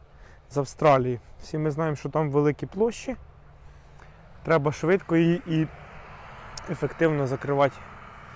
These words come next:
за комбайном великі площі. Відповідно, концепція така. Поверхневий обробіток, е, мінімум витрати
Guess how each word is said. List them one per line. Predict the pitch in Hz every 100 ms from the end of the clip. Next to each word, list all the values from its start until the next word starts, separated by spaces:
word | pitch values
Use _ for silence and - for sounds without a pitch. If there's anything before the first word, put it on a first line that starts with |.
| - - -
за | 131
комбайном | - 135 139 147 139 131
великі | 127 135 -
площі. | 131 127 120 - 139
Відповідно, | 139 - 151 165 147
концепція | 151 143 175 165 - 151
така. | 131 139 - 127 - - - - - - - - - -
Поверхневий | 151 160 160 175 175 165 165
обробіток, | 165 156 165 160 226 - 190 - - - - 147
е, | 139 135 135
мінімум | 135 139 147 175 175 165 156 151 - - - - - - -
витрати | 135 147 165 170 156